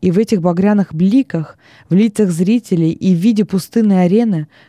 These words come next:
на которой через мгновение развернется картина человеческих мучений и ярости зверей, было что-то зловещее.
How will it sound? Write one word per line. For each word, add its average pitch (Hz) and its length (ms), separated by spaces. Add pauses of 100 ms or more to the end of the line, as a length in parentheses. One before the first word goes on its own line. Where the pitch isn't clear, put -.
(100)
на 175 100
которой 202 360
через 185 260
мгновение 190 640
развернется 180 640
картина 180 580 (240)
человеческих 185 680
мучений 180 680 (300)
и 180 60
ярости 190 520
зверей, 180 540 (500)
было 226 360
что-то - 280
зловещее. 170 920